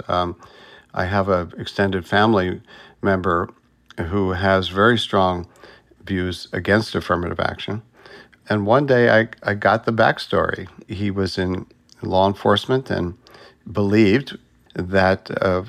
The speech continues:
a couple of affirmative action hires of colleagues, uh, put him at risk of his life because he thought they were not competent and his life was in their hands.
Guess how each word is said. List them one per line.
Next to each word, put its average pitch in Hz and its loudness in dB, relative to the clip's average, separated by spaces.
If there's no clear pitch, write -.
a 98 -6
couple 101 -2
of 92 0
affirmative 98 0
action 95 0
hires 95 -4
of - -18
colleagues, 95 -4
uh, 95 -2
put 117 4
him 110 2
at 101 2
risk 104 2
of 104 0
his 107 0
life 120 4
because 92 -6
he 110 -2
thought 95 -2
they - -4
were 92 -4
not 87 -4
competent 90 -4
and 87 -6
his 90 -8
life 87 -2
was 82 -6
in 82 -6
their 82 -6
hands. 98 -6